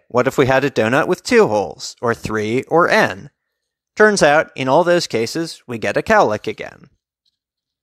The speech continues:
Or we could look at spheres in other numbers of dimensions. In our proof, we raised the radius to the third power because we were working in three D,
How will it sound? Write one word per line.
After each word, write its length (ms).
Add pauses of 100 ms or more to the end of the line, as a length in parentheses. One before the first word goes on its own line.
(500)
Or 180
we 120
could 160
look 180
at 100
spheres 520
in 180
other 280
numbers 360
of 120
dimensions. 760 (560)
In 140
our 140
proof, 420
we 100
raised 360
the 80
radius 420
to 100
the 120
third 340
power 340
because 380
we 80
were 140
working 360
in 120
three 280
D, 320